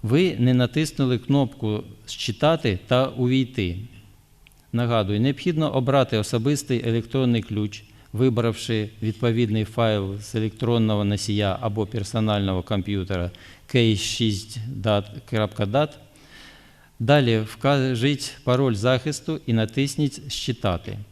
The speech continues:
Після того, як ключ буде успішно завантажено, натисніть "Увійти". Далі. Як ви бачите,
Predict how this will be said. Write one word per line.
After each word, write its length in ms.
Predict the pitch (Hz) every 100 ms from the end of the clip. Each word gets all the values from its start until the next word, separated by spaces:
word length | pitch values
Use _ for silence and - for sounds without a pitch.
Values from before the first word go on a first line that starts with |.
| -
Після 300 | 139 143 156
того, 280 | 151 165 139
як 200 | 117 120
ключ 220 | 139 135
буде 280 | 104 131 113
успішно 640 | 110 - 131 117 117 110
завантажено, 840 | 101 113 113 110 165 151 92 90 104 -
натисніть 680 | 104 101 151 147 139 131 - -
"Увійти". 600 | - 120 123 113 - 131 92 - - - - - _ - - - - - - _ _ _ - _ _ _ _ _ _ _ _ - - _ _ _ _ _ _ _ _ _ _ _ _
Далі. 240 | 110 110 95 - - - _ _ _ _ - _ _ _ _ _ _ - _ _ - - - - -
Як 240 | 127 185 147
ви 240 | 139 110
бачите, 560 | 113 165 - - 123